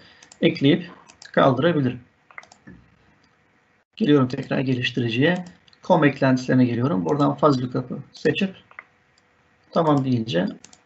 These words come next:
bu eklentimiz de bu şekilde geliyor. Birden fazla tabloda nasıl eşleştirebiliriz? Onu da görüyoruz, gördük. Ee, en fazla iki tane tabloda bunu ilişkilendirebiliyoruz.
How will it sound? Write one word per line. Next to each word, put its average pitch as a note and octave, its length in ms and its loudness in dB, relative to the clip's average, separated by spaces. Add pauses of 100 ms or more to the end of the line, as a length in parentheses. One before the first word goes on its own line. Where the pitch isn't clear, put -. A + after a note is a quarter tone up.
(120)
bu - 80 4
eklentimiz C#3 480 -2
de E3 60 -2
bu C#3 80 -6
şekilde C#3+ 360 -4
geliyor. B2+ 300 0 (380)
Birden G3 260 6
fazla E3 240 2
tabloda D3 420 2
nasıl D3 220 -2
eşleştirebiliriz? B2+ 920 -4 (300)
Onu D3+ 160 2
da B2+ 60 2
görüyoruz, - 440 -6
gördük. A#2 500 -4 (580)
Ee, C#3 100 2
en F3+ 240 4
fazla F#3 220 0
iki - 120 -10
tane D#3+ 200 4
tabloda B2 380 2
bunu B2+ 140 4
ilişkilendirebiliyoruz. A#2+ 1160 -4